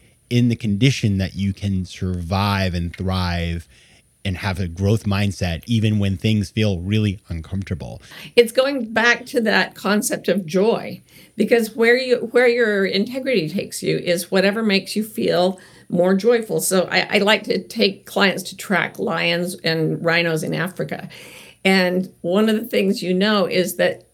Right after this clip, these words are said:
Speaker 2: when the track is warm, when you're following the track and it's clear, you say it's getting warmer and warmer.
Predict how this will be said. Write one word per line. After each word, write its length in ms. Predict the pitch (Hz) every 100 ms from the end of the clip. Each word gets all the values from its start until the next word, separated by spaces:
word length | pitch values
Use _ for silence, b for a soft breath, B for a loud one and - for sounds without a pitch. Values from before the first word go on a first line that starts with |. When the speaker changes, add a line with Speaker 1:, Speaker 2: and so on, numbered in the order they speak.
| _ _ -
Speaker 2:
when 260 | - 196
the 80 | 190
track 420 | 190 - 233 220
is 160 | 294 285
warm, 640 | 170 170 180 196 226 269
when 120 | 226
you're 100 | 185
following 460 | 175 190 196 196 196
the 80 | 180
track 320 | - 185 185
and 100 | 185
it's 140 | 160
clear, 680 | - - 170 170 180 233 311 B B B
you 120 | -
say 100 | 208
it's 140 | 190 185
getting 240 | 190 175
warmer 320 | 160 175 190
and 160 | 180 165
warmer. 420 | 165 170 190 240